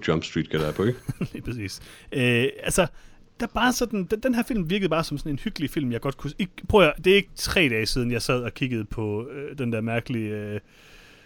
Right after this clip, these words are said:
Speaker 2: hvad hedder det nu, Will Arnett-film, Let's Go to Prison, eller hvad, på Netflix, og overvejede, om jeg skulle se den. Øh, det,
Speaker 1: Mhm.
Speaker 2: det skulle jeg så ikke. Øh, men, men jeg tænker bare, det, det er en meget bedre version af det.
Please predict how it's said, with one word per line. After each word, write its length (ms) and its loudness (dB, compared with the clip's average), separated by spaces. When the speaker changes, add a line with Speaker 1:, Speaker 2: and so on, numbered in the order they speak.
Speaker 2:
hvad 100 -6
hedder 120 -2
det 100 -4
nu, 220 -2
Will 140 2
Arnett-film, 680 0
Let's 160 0
Go 120 0
to 100 -4
Prison, 400 2
eller 120 -4
hvad, 120 -2
på 80 -10
Netflix, 380 -4
og 100 -10
overvejede, 420 0
om 140 -4
jeg 80 -4
skulle 180 -10
se 160 0
den. 240 -12
Øh, 60 -14
det, 100 -14
Speaker 1:
Mhm. 220 -2
Speaker 2:
det 80 -4
skulle 140 -2
jeg 40 0
så 80 -4
ikke. 220 -6
Øh, 80 -16
men, 140 2
men 120 -20
jeg 80 -6
tænker 200 0
bare, 120 0
det, 100 6
det 60 2
er 40 4
en 40 2
meget 180 4
bedre 160 4
version 280 2
af 60 2
det. 140 -2